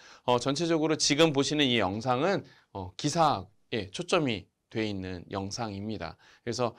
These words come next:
우선적으로, 예, 태양광 발전 기사 이렇게 기억하시면 되겠고요. 어, 그리고 우리는 지금 현재 실기 과목이어서 실기 검정 방법이라는 거 좀 기억을 하셨으면 좋겠어요.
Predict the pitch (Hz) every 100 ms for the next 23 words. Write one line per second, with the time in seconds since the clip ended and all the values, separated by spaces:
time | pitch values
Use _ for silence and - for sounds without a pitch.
0 | - - 127 151 156 139 135 135 131 -
1 | _ - 101 - 151 143 143 170 190 _
2 | - 98 - 127 117 113 151 143 117 107
3 | 117 117 110 135 131 147 104 107 - 208
4 | 190 - - - - 139 131 131 165 165
5 | 165 139 151 170 165 165 - 139 139 131
6 | - 240 247 233 208 185 147 120 127 127
7 | 113 - 208 190 196 196 185 - 123 135
8 | 160 151 135 123 135 170 135 113 101 98
9 | 95 123 120 - _ - 131 127 135 151
10 | 160 151 - - 131 - 92 87